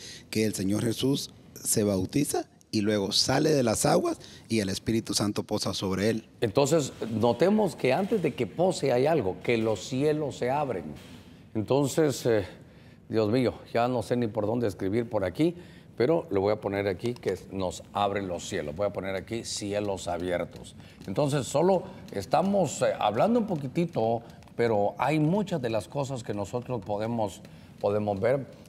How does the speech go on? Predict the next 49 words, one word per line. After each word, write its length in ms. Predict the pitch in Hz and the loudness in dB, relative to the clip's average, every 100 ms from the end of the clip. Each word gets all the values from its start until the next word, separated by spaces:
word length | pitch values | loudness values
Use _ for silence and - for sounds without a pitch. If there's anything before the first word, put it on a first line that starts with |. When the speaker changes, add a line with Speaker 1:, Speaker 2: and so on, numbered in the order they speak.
| - | -2
Speaker 2:
que 160 | 110 | 0
son 400 | 98 - 160 208 | 0 2 2 2
necesarias 840 | 214 165 127 104 - 135 98 101 101 | 0 -2 -4 -4 -2 0 0 -2 0
para 240 | 117 104 | 0 0
cuando 360 | 95 107 98 104 | 2 0 2 2
alguien 280 | 131 131 104 | 2 -2 -4
está 280 | 95 - - | -2 -2 -2
pensando 420 | 101 - 113 110 | -4 -2 -2 0
en 100 | 101 | -2
el 80 | 90 | -2
bautismo. 640 | 85 85 - 101 82 78 - - - | -4 -6 -6 -6 -6 -10 -12 -20 -6
Si 160 | - | -2
usted 160 | 104 190 | 2 4
no 120 | 220 | 4
se 100 | 175 | 4
ha 40 | |
bautizado 500 | 180 180 123 - 160 | 4 2 -2 0 2
en 100 | 147 | 2
agua, 260 | 175 170 113 | 2 2 2
no 160 | 110 127 | 0 0
sé 140 | 139 | 0
qué 140 | 156 | 0
congregación 560 | 147 151 123 104 95 123 | 2 2 4 2 2 4
vaya, 300 | 147 160 98 - - - - | 6 4 2 -2 -16 -20 -4
pero 160 | 113 107 | 0 0
si 140 | - | -2
usted 180 | 98 160 | 0 2
ya 100 | 196 | 2
se 140 | - 180 | 2 0
arrepintió, 680 | 147 - 110 95 117 85 - - - - - | 0 -2 -2 0 2 0 -2 -16 -20 -16 -2
ya 200 | 110 151 | 2 4
se, 180 | 151 123 - | 2 -2 2
ya 140 | 139 | 0
recibió 340 | 160 127 120 123 | 2 0 2 2
a 40 | |
Cristo 280 | 147 139 123 | 0 0 0
Jesús, 400 | 107 95 196 - | 0 2 2 2
lo 220 | 113 101 | 2 2
que 80 | 101 | 2
le 120 | 92 | 0
toca 240 | 110 123 113 | 0 2 2
ahora 280 | 123 135 | 4 4
es 300 | 143 180 - - | 2 2 -2 -2
el 300 | 107 110 120 - | 2 2 2 -4
bautismo 800 | 98 90 90 - 113 104 101 104 - | -2 -2 -2 -4 -2 0 0 0 -2
en 160 | 110 98 | -4 2
agua. 280 | 80 64 62 | 2 0 2
Bueno, 180 | 113 - - - | 4 2 -4 0
Germán, 280 | 135 104 | 2 2